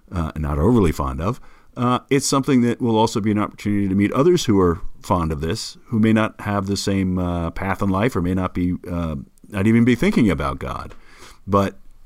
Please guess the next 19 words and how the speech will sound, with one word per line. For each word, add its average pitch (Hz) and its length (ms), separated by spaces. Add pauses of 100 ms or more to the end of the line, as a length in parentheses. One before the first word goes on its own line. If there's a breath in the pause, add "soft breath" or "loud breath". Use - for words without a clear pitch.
gives 135 200
an 123 100
opportunity. 110 300
So, 113 220 (220 loud breath)
in 123 160
other 139 180
words, 120 240 (240 loud breath)
it 117 200
puts 113 220
the 120 80
Catholic 120 380
in 107 100
the 98 60
driver's 98 380
seat 85 220
in 90 80
a 80 60
certain 80 280
sense, 82 460